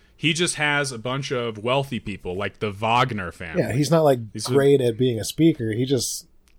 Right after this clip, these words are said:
Speaker 2: there's some people that
Speaker 1: He's,
Speaker 2: like
Speaker 1: he's
Speaker 2: what he
Speaker 1: getting there.
Speaker 2: says with money.
Speaker 1: Yeah. Yeah, he's getting there.
Speaker 2: Yeah.
Speaker 1: But he's actually, basically, the Nazis are never very popular with the, with the, like, working class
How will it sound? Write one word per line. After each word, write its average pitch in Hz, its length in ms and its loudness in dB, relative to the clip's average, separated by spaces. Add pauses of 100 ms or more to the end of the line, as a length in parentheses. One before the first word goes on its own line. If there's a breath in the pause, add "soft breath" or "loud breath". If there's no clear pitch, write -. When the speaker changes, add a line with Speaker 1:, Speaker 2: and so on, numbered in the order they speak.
(200)
Speaker 2:
there's 135 260 4
some 117 120 -4
people 131 340 2
that - 60 2
Speaker 1:
He's, 113 100 0
Speaker 2:
like 123 100 6
Speaker 1:
he's 143 120 2
Speaker 2:
what - 100 6
he 165 60 8
Speaker 1:
getting 107 120 -2
there. 98 180 0
Speaker 2:
says 101 140 -8
with 95 140 -8
money. 87 340 -6 (160)
Speaker 1:
Yeah. 104 240 0 (460)
Yeah, 98 180 -6
he's 127 180 -6
getting 92 260 -4
there. - 180 -6
Speaker 2:
Yeah. - 60 -20 (260 loud breath)
Speaker 1:
But 165 80 4
he's 165 100 4
actually, 202 580 6 (220)
basically, 214 320 4
the 151 120 0
Nazis 156 500 0
are 135 80 0
never 135 240 0
very 120 240 -2
popular 113 500 -2
with 95 220 -8
the, 95 480 -4
with 113 340 -6
the, 95 400 -6
like, 101 220 -8
working 113 340 -4
class 110 680 -2